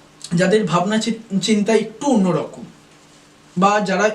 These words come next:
ইনভেস্টমেন্টের কথা ভাবেন, ওনারা কি করেন? ইনভেস্ট করেন টাকাকে। আমরা সাধারণ গরিব বা মধ্যবিত্ত ফ্যামিলি আমরা কি করে থাকি? টাকার জন্য কাজ করি। আর ওনারা কি করে থাকেন?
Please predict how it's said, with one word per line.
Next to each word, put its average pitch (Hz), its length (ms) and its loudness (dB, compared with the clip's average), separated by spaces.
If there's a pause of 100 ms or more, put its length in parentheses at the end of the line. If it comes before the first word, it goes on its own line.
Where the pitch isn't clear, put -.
(160)
ইনভেস্টমেন্টের 220 880 2
কথা 185 240 -4
ভাবেন, 131 440 -6 (680)
ওনারা 220 260 4
কি 233 220 2
করেন? 202 340 0 (840)
ইনভেস্ট 180 520 2
করেন 196 320 -8
টাকাকে। - 440 -18 (960)
আমরা 214 280 2
সাধারণ 226 520 2 (140)
গরিব 202 300 4 (400)
বা 175 100 2
মধ্যবিত্ত 202 720 2
ফ্যামিলি 196 380 0
আমরা 190 200 -2
কি 185 160 -8
করে 202 180 0
থাকি? 190 360 -6 (100)
টাকার 180 380 -2
জন্য 180 320 0
কাজ 120 260 -10
করি। - 260 -18 (480)
আর 143 140 -8 (120)
ওনারা 208 340 2
কি 226 180 -2
করে 196 220 0
থাকেন? 165 320 -8